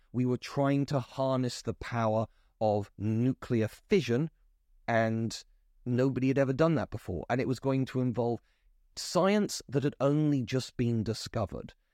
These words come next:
and trying to work out exactly what the implications would be, absolutely mind-blowing.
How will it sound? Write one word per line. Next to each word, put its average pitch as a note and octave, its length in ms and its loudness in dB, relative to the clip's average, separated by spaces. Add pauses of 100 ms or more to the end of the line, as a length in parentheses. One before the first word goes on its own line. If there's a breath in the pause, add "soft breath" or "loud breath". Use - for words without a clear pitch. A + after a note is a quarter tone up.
(220)
and C#3 220 2
trying F3+ 340 2
to E3+ 120 -2
work C#3 340 0
out B2 260 -2
exactly B2+ 580 -2
what B2+ 200 -2
the B2+ 100 0
implications C3 880 -2
would E3 160 2
be, F#3+ 280 6 (800)
absolutely A2 680 0
mind-blowing. F#2+ 720 -2